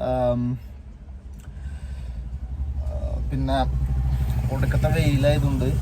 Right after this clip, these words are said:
ഭയങ്കര വെയിലായതുകൊണ്ട് ദേ, ഏ, ഗ്ലാസ് എടുത്തിട്ടുണ്ട്.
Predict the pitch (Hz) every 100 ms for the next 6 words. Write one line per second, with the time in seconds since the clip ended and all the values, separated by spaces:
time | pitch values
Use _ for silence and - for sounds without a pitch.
0 | - 127 120 120 143 131 135 131 127 123
1 | 123 - - - - - - - 123 123
2 | 120 117 - - - 117 113 110 139 123
3 | 120 117 107